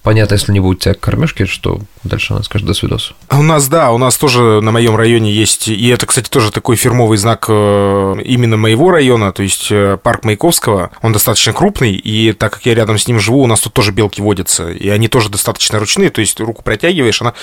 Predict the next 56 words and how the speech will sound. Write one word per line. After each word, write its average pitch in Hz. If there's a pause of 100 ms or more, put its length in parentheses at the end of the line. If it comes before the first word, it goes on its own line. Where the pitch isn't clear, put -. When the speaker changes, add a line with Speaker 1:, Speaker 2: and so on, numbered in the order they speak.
(240)
Speaker 2:
слушай, 113
я 135
говорю, 214
я 156
фактически 202
в 180
Нью-Йорке 202
живу, 104
вот 123
и-, 143
исходя 151
из 120
нашего 123
общения, 151
я 113
прям 98
понимаю, 156
что 131
много 160
всего. 98 (180)
Speaker 1:
Ну, 143
заедь 170
завтра, 113
если 98
чё, 98
там, 98 (280)
не, 98
не 104
встречались 117
в 95
жизни 98
ни 101
разу 98
ещё. 92 (340)
Speaker 2:
Пойду 180
оленей 147
посмотрю. 117
Speaker 1:
Так -
вот, 117
это 101
я, 110
я 117
тебе 120
к -
тому, 143
что -
насколько 107
здесь, 101
э, 98
вот 87
фауна 95
с -
людьми 101
с-, -
сосуществует -
рядом 113